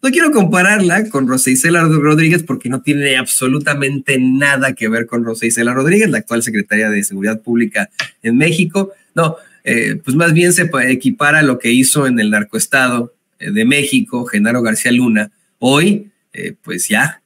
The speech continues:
eh, declarado culpable acá en los Estados Unidos, una cantidad exorbitante de acusaciones formales relacionadas al narcotráfico.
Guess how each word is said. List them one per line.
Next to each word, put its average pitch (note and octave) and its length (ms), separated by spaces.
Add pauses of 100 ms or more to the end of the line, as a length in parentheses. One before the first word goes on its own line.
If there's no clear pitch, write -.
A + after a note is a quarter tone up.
eh, - 500
declarado A2+ 480
culpable B2 560
acá A#2+ 160
en B2 60
los B2 160
Estados A#2 420
Unidos, A2+ 560 (320)
una G#3 160
cantidad A#2+ 400
exorbitante A#2 680
de G#2+ 80
acusaciones A#2+ 520
formales A2 400
relacionadas G#2+ 640
al G2 100
narcotráfico. - 920